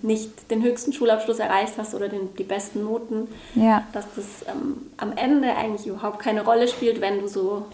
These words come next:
Speaker 1: dich leiten lässt oder auf dein Gefühl hörst und darauf vertraust, was dir so ins Leben kommt.
Speaker 2: Ja.
Speaker 1: Sieht man, kann man wunderschöne Wege gehen und, ähm, ja, seine,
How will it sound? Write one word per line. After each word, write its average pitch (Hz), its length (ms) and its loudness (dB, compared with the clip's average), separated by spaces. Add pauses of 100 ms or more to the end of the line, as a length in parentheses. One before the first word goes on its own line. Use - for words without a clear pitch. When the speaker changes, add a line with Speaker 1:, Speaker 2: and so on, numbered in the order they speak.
(960)
Speaker 1:
dich - 340 -4 (240)
leiten 202 520 2
lässt 214 320 4
oder 214 180 4
auf 214 100 0
dein 220 160 4
Gefühl 285 560 2
hörst 240 380 4
und 202 100 0
darauf 208 300 2
vertraust, 202 560 0
was 196 160 -6
dir 202 100 0
so 185 120 -2
ins 180 220 -6
Leben 202 260 -2
kommt. 226 180 4
Speaker 2:
Ja. 208 140 4 (300)
Speaker 1:
Sieht 214 280 -6
man, 392 240 -4
kann - 180 -4
man 381 280 -2 (880)
wunderschöne 240 580 2
Wege 214 240 4
gehen 214 420 2
und, 196 500 -6
ähm, 190 320 -6 (180)
ja, 202 220 -4
seine, 196 320 -4